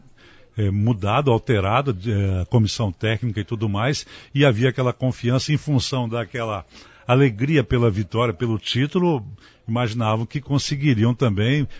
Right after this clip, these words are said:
montar um time lá e a torcida carregar, e não é bem assim. Em Maringá, o que aconteceu, já disse aqui, foi a preparação desse time, é o tal do erro de origem, né? Contrataram um treinador ligado ao Coritiba, que pegou jogadores lá do Coritiba e outros aí,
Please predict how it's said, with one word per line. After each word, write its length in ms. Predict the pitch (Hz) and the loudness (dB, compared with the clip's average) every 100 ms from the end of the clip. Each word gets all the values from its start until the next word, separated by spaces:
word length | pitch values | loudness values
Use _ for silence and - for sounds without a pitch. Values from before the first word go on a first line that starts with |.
| - | -6
montar 320 | 123 117 123 | -2 -2 -2
um 100 | 117 | -4
time 280 | 104 127 117 | -4 -6 -6
lá 260 | 104 113 147 | -4 -4 -2
e 80 | 151 | -2
a 80 | |
torcida 500 | - 123 92 - 107 | 0 -2 -2 -2 -2
carregar, 500 | 113 123 101 117 104 | -2 0 0 0 0
e 40 | 101 | 0
não 120 | 98 | -2
é 80 | 101 | -4
bem 180 | 117 143 | -4 -6
assim. 300 | - 147 - - - - - | -6 -6 -8 -10 -20 -18 -2
Em 100 | 110 | 2
Maringá, 320 | 110 117 104 | 4 4 4
o 40 | 110 | 2
que 60 | |
aconteceu, 640 | - 117 110 107 - 117 127 | 2 2 6 4 4 2 2
já 140 | 120 | -2
disse 380 | 90 92 - 107 | -4 -6 -2 -2
aqui, 500 | 80 - 110 147 165 - - _ _ - 127 117 _ | -4 -6 -2 0 -2 -6 -20 _ _ -20 -20 -20 _
foi 220 | - 117 | -2 0
a 60 | 117 | -2
preparação 920 | _ 160 180 - 170 135 - - 110 | _ -2 -2 0 2 0 -2 -4 -4
desse 260 | 107 - 104 | -4 -6 -12
time, 360 | - 120 101 | -10 -6 -2
é 40 | 104 | -2
o 100 | 98 | -2
tal 200 | 117 123 | -2 -2
do 180 | 131 | 0
erro 200 | 107 107 | 0 -2
de 140 | 117 147 | -4 -4
origem, 500 | 175 151 98 82 85 | -4 -4 -4 -6 -8
né? 160 | 87 92 | -10 -10
Contrataram 680 | 104 98 107 - 101 95 90 _ - - _ - | -10 -6 -8 -6 -4 -4 -6 _ -20 -20 _ -4
um 120 | 104 | -2
treinador 400 | 92 110 104 110 | 0 0 0 0
ligado 520 | 107 107 101 107 98 | -2 -2 -2 -2 0
ao 120 | 104 95 | -2 0
Coritiba, 720 | 117 101 92 - 110 120 147 | -2 -2 -2 -4 -2 0 -2
que 120 | 143 | -2
pegou 260 | - 113 110 | -4 -2 0
jogadores 640 | 117 107 101 98 98 92 | 0 0 0 0 -2 -2
lá 80 | 104 | -4
do 100 | 92 | -4
Coritiba 440 | 113 95 131 127 | -4 -4 -6 -2
e 60 | 117 | 0
outros 360 | 113 113 104 | -2 -4 -4
aí, 240 | 107 139 | -4 -4